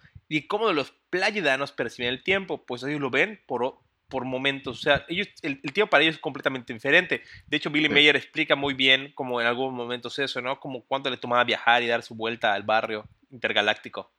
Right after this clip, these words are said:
Speaker 2: Sí, sí, sí, tenía, tenía su tiempo igual de, de viaje, el señor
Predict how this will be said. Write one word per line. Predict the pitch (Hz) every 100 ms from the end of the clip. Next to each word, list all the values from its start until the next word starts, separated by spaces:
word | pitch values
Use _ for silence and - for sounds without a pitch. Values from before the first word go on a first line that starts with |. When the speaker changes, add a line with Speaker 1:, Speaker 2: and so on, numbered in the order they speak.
| _ _ _ -
Speaker 2:
Sí, | 107
sí, | 98 104
sí, | 107
tenía, | - 110 117 120 -
tenía | 110 120 117
su | 98
tiempo | 92 95 90 92
igual | 87 87 87
de, | 85 73 _ - _ _ _ _ _ _ _
de | 87
viaje, | 82 92 85 - - _ 87
el | 80
señor | 87